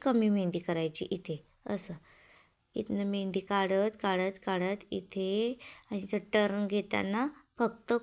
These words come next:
कोन असा इथपर्यंत आलो की इथे पुढे सरकवून द्यायचं आहे, बस. काही जास्त करायचं नाही, सोपं आहे, लगेच तुम्ही काढू शकाल. इथून पण सेम कोन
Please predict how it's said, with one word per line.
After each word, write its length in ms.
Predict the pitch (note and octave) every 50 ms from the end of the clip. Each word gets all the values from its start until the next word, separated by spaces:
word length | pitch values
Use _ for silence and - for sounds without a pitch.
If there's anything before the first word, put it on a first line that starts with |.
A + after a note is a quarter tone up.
| -
कोन 260 | - A3 G#3 G#3 G#3+ G#3+
असा 400 | G#3 G3+ - - A3 A#3 C4+ D#4+ - - - - _ _ -
इथपर्यंत 580 | - A3 G#3+ - - - G#3+ A3 A3 A3 G#3+ - - - -
आलो 300 | - B3+ C4 B3 A#3 A#3
की 140 | A3+ A#3 A#3
इथे 140 | A3 - G#3+
पुढे 300 | G#3 - G#3+ A#3+ D4 F#4 G#4+ - - -
सरकवून 560 | - - D4+ C#4+ C#4 C#4+ C#4 C4 A#3+ A3+ G#3+
द्यायचं 340 | F#3+ F3+ E3+ E3 - - F3
आहे, 80 | E3 E3 - -
बस. 380 | G#3 F#3 E3 D#3 - - - - - - - - - _ _ -
काही 300 | A#3+ A3+ A3 A3 A#3+ A#3 A#3
जास्त 300 | - A#3+ A3+ A3+ - A#3 A3 -
करायचं 360 | A3 G#3+ G#3 G3 F#3+ F#3+ G#3 G#3
नाही, 160 | A3 C4+ D4+
सोपं 460 | - - C#4 A3 - - - G#3 G3+
आहे, 120 | F3+ E3 D#3 - _ _ _ _ _ _ _ - - _ _ _ -
लगेच 500 | - A#3+ A#3 A3+ G#3+ G#3 A#3+ B3+ - -
तुम्ही 240 | - A#3+ A3+ A#3+ D4+
काढू 380 | F#4 - - A#3+ A3 F#3 G3 G3
शकाल. 420 | G3 - G#3 F3+ - - E3 D#3+ D#3+ - _ _ _ - - - - _ _ _ _ - -
इथून 360 | G#3+ - - A3 A3 A3 G#3+
पण 260 | A3 - A3 G#3+ G#3+
सेम 540 | G#3 - - - A3 G#3+ A3 A#3 B3+ C#4+ E4+ E4+ - - - - _ _ _ -
कोन 180 | A#3+ A#3 A3+